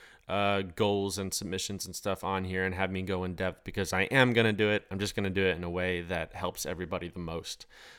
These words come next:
Um, on top of that, uh, the, uh, I'm going to, I, I say this at the end, but I'm gonna bring it in right now too.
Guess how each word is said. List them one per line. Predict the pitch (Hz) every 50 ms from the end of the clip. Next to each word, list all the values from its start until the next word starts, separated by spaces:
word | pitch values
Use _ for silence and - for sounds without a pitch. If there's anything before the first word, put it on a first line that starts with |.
| - - -
Um, | - 90 87 87 87 87 82 80 - - - - - - - -
on | 98 98
top | 98 - 147 147 143 -
of | 139 123
that, | 120 135 131 131 127 - - - - - - - - - _ -
uh, | - 101 104 104 104 104 104 104 104 - - - -
the, | 101 95 87 90 98 110 107 110 110 110 107 107 104 - - _ _ _ _ _ -
uh, | 110 110 110 104 101 -
I'm | 95 98 95
going | 110 113 113 113 107
to, | 107 113 107 104 104 - - _ _ -
I, | - 95 - -
I | 101
say | 98 - - 120 113
this | 110 107 110 -
at | - 101 101 -
the | 104 -
end, | - 104 107 107 110 104
but | - 101
I'm | 95 98
gonna | 98 98 92 90
bring | 85 101 107 107 104
it | 98 92
in | 98 98 95 98 90
right | 90 92 87 78
now | 95 101 98 95 92 -
too. | - - 107 104 101